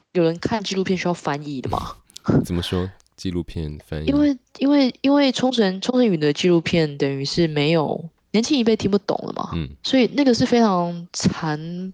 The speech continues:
Speaker 1: 暴的一种失语嘛。
Speaker 2: 嗯。
Speaker 1: 就是，但是当然你也感觉到很多年轻一辈的人其实很想知道这件事情的一种动力。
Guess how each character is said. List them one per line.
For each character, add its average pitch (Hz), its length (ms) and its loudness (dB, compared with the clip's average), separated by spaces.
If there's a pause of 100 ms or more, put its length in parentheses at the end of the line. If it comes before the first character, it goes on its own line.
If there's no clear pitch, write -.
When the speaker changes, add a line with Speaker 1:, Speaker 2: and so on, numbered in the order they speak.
(160)
Speaker 1:
暴 165 340 2
的 151 300 2
一 170 160 -4
种 147 200 0
失 180 320 0
语 170 200 0
嘛。 - 240 -6 (100)
Speaker 2:
嗯。 87 180 -4 (480)
Speaker 1:
就 - 140 -2
是， 196 480 2 (440)
但 285 200 4
是 262 60 2
当 262 120 2
然 233 120 4
你 196 40 2
也 185 120 6
感 160 120 0
觉 151 140 2
到 175 180 2
很 160 140 -2
多 170 100 2
年 170 140 -2
轻 170 140 -2
一 160 40 -2
辈 156 120 0
的 147 80 0
人 135 100 -4
其 151 100 -8
实 160 140 -2
很 170 320 2
想 175 260 -6 (160)
知 151 120 -10
道 147 160 -2
这 139 100 -8
件 135 160 -10
事 131 140 -10
情 - 260 -14
的 - 140 -12
一 147 80 -12
种 - 260 -10 (680)
动 139 280 -2
力。 139 240 -6